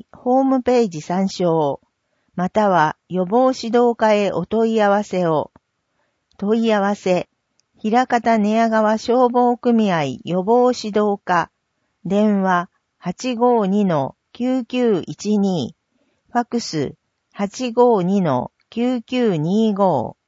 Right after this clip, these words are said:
ホームページアドレス、エイチティーティーピーエスコロンスラッシュスラッシュエイチエヌエフディー数字一一九ドットジェーピースラッシュ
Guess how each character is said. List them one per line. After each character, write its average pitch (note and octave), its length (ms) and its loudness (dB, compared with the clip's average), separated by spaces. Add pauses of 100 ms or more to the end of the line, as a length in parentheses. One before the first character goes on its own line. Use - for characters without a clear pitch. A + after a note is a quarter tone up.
(640)
ホ C4 240 0
ー - 20 2
ム C4+ 160 0
ペ B3 220 4
ー B3 80 0
ジ A#3 120 2
ア A#3 120 4
ド G3+ 120 0
レ D#3+ 120 0
ス、 C3 340 -10 (720)
エ A#3+ 100 0
イ B3 120 -4
チ A#3+ 160 -8
テ A#3 80 -8
ィ B3 200 -2
ー - 20 -8
テ A#3 120 -8
ィ A#3 140 -2
ー A3 60 -8
ピ A3+ 280 -4
ー A#3 60 4
エ A#3 60 0
ス - 160 -14
コ G#3 160 -2
ロ F3+ 120 2
ン - 300 -6
ス - 180 -8
ラ A3 120 2
ッ A#3+ 60 0
シ - 180 -12
ュ - 20 -8
ス D3+ 180 -10
ラ F3 120 2
ッ G3+ 40 -2
シ - 300 -8
ュ - 120 -10 (760)
エ B3 180 0
イ A#3+ 100 -6
チ B3 240 -6
エ A#3 140 4
ヌ F3+ 240 0 (100)
エ E3 80 -4
フ A#3 240 -4
デ A3 100 -4
ィ F#3 220 -4
ー - 40 -18 (320)
数 A#3 440 -2
字 G3 360 -6 (120)
一 B3 440 -6
一 E3 380 -10
九 E3+ 380 -2 (480)
ド F3+ 140 0
ッ - 40 -8 (160)
ト G#3+ 320 2 (140)
ジ F#3 100 -4
ェ A#3+ 120 2
ー A#3+ 140 -2
ピ A3 380 -4
ー - 20 -20
ス - 220 -10
ラ G3 120 0
ッ - 20 -4
シ C#3+ 300 -8
ュ A2+ 80 -10